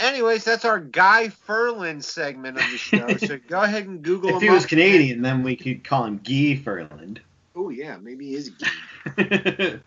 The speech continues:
Speaker 1: Do you think he's
Speaker 2: No.
Speaker 1: Canadian?
Speaker 2: No, I, I, I remember them mentioning him on the commentaries, so it's definitely his Guy.
Speaker 1: Oh, see, I like Guy better.
Speaker 2: Yeah, that'd be great.
Speaker 1: Yeah. Let's see what Guy Ferland
Speaker 2: Try harder,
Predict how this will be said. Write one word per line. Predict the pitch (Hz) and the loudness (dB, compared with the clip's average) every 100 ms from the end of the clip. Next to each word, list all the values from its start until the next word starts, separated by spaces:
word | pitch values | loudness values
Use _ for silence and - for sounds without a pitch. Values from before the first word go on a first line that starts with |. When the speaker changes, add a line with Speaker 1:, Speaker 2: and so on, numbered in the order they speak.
| _ | _
Speaker 1:
Do | 123 | -12
you | 151 143 | -10 -8
think | 165 156 | -8 -4
he's | 123 | -2
Speaker 2:
No. | 92 | -2
Speaker 1:
Canadian? | 175 175 185 220 226 208 _ _ _ _ _ _ _ _ - | -8 -12 -14 -12 -12 -16 _ _ _ _ _ _ _ _ 0
Speaker 2:
No, | 196 196 | 6 8
I, | 190 190 | 8 6
I, | 220 202 233 | 6 6 4
I | 208 | 2
remember | 208 196 | 2 0
them | 170 151 | -2 -2
mentioning | 156 147 135 | -4 -4 -8
him | 131 127 | -6 -8
on | 117 | -10
the | |
commentaries, | 110 123 113 107 104 90 95 - | -12 -12 -10 -12 -14 -14 -14 -16
so | - 107 | -10 -10
it's | 110 - | -6 -4
definitely | 123 120 95 | -4 -6 -10
his | 92 90 | -12 -16
Guy. | 98 90 87 90 _ _ 107 | -16 -16 -16 -18 _ _ -18
Speaker 1:
Oh, | 98 87 87 _ | -16 -14 -18 _
see, | - 131 120 - | -16 -16 -14 -12
I | |
like | 135 123 90 87 | -8 -8 -10 -12
Guy | 107 98 | -10 -10
better. | 101 95 87 - _ _ - | -10 -10 -14 -20 _ _ -10
Speaker 2:
Yeah, | 117 101 104 101 92 95 90 78 - _ _ _ - | -8 -6 -4 -6 -8 -10 -10 -12 -18 _ _ _ -12
that'd | 120 | -10
be | 92 | -10
great. | 95 98 67 _ _ _ _ | -8 -8 -10 _ _ _ _
Speaker 1:
Yeah. | 104 107 95 - _ 127 | -20 -16 -18 -20 _ _
Let's | - | -20
see | - | -20
what | - 90 | -20 -8
Guy | 107 107 | -4 -2
Ferland | 107 - | -4 -6
Speaker 2:
Try | 107 175 | 2 2
harder, | 139 151 156 113 98 | 4 4 2 2 -4